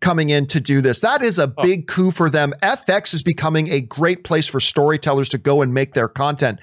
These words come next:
Speaker 1: Anyway, Rob, what was your reaction to the announcements of Aliens and, uh, Shogun?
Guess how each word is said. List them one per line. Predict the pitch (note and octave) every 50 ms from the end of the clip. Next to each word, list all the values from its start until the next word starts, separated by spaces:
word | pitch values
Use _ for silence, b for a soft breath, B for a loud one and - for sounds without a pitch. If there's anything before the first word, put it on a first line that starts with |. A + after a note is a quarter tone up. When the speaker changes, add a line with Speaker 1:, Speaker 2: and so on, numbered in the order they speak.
| B B B B C3+ B
Speaker 1:
Anyway, | F3+ F3+ F3+
Rob, | F3+ F#3 F#3 E3+ G3+
what | B3 B3
was | A#3 F3
your | G3+ G#3+ G#3
reaction | G3 F3+ F3 E3+ D#3+ - - E3 D3
to | - E3+ E3+
the | C#3+ D3+ D#3
announcements | D#3 D#3+ D#3+ - E3 D3 -
of | C#3+ - -
Aliens | - D3 D#3 D#3 D#3 D3+ D3+ D3+ D3 - - - -
and, | C#3+ C#3 C#3 C#3 C#3 C3+ C3 C3+ C3
uh, | C#3 B2 A#2+ A#2
Shogun? | A2 - - D3 B2+ B2 A2 A2 F#2 F2+ F2+